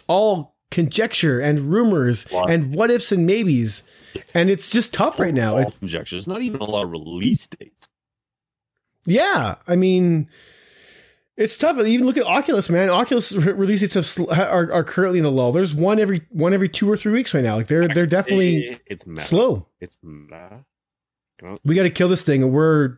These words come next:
Speaker 1: our bit rate's going down like crazy.
Speaker 2: Ah, shit. Okay.
Speaker 1: I don't know what's going on.
Speaker 2: It's not Meta.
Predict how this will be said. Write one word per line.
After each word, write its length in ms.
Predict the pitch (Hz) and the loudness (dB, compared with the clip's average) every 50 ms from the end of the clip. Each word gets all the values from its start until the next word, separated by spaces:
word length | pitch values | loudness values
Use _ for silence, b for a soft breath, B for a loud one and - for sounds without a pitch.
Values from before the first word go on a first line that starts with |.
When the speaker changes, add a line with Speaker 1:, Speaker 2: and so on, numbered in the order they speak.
| _ - | _ -2
Speaker 1:
our 340 | - 151 151 151 151 135 120 _ _ _ _ _ - | 0 2 2 2 0 -2 -4 _ _ _ _ _ -2
bit 120 | - 175 151 | -2 -2 0
rate's 260 | 160 143 131 - - - | 0 0 -2 -2 -10 -8
going 260 | - 143 151 151 151 | -2 0 2 2 2
down 180 | 151 147 143 | 2 2 2
like 240 | 139 135 120 117 _ - | 2 2 0 -2 _ -6
crazy. 480 | - 160 147 151 147 127 120 104 - - | -2 0 2 2 2 2 -2 -4 -6 -10
Speaker 2:
Ah, 220 | 101 98 95 87 - _ _ _ _ - | -14 -14 -14 -14 -16 _ _ _ _ -20
shit. 520 | - - - - - - - _ - - - | -20 -20 -20 -20 -20 -20 -20 _ -20 -20 -16
Okay. 360 | 98 95 87 _ - - - 71 - | -16 -16 -16 _ -16 -18 -12 -4 0
Speaker 1:
I 40 | 139 | 0
don't 100 | 143 151 | 2 2
know 60 | 151 | 2
what's 120 | 147 147 | 0 0
going 240 | - 156 143 143 143 | 0 2 2 4 4
on. 240 | 147 147 135 110 95 - | 4 4 2 0 -2 -6
Speaker 2:
It's 160 | 117 107 - 110 | -12 -12 -10 -10
not 160 | 101 - - | -10 -10 -10
Meta. 340 | 101 87 71 67 60 - | -10 -10 -10 -12 -16 -20